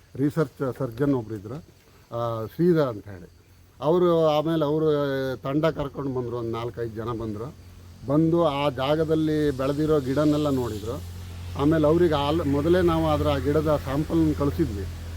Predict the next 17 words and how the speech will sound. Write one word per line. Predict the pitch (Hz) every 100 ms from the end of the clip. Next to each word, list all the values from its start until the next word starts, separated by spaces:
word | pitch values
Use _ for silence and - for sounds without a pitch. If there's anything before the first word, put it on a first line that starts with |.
| - 131
ಅದು | 135
ಇರ್ಬೋದು | 139 156 175 185 175
ಅಂತ | 170
ಹೇಳಿ | 165 175
ನಾವೇ | 156 151 175
ಪ್ರೆಡಿಕ್ಟ್ | 147 156 165 165
ಮಾಡಿದ್ದು. | 143 117 104 127 - - - - -
ಆಮೇಲೆ | 160 185 170
ಅವ್ರಿಗೆ | 170 180 165
ಕಳಿಸಿದ್ವಿ. | 175 180 147 120 139
ಕಳಿಸ್ದವಾಗ | 156 170 160 175 185 180
ಅವರು | 160 156
ಇವ್-, | 143 139 139
ಇದು | 147
ವಿಷ | 147 156
ಅಂತ | 160 156 156
ಹೇಳಿದರು. | 151 151 117